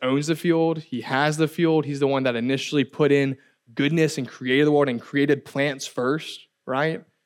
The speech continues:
He was the one that originally did that. But then we see that, that it wasn't, that, that it, when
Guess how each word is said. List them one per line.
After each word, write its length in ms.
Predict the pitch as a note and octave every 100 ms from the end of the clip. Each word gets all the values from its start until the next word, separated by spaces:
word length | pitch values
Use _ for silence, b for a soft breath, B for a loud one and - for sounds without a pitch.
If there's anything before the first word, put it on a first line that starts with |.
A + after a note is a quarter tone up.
| _ -
He 180 | B2+ E3
was 80 |
the 60 | D3+
one 120 | D#3
that 120 | D3+
originally 760 | B2 B2 C3+ D#3 D#3 E3 D#3+ C#3
did 240 | C3+ C#3
that. 380 | E3 E3+ G3 _ _ _ _ _ _ _ _
But 80 | C#3+
then 120 | C#3+
we 80 | C3
see 220 | - E3+
that, 260 | D3 A#2 - _ _ _ _ _
that 160 | C3 B2
it 80 | C3+
wasn't, 500 | D#3+ G3 G3 D#3+ B2+ _ _ _ _ _ _ -
that, 120 | C3+
that 160 | C3+
it, 120 | C3 B2+
when 720 | C3 B2+ B2+ C3 B2+ A#2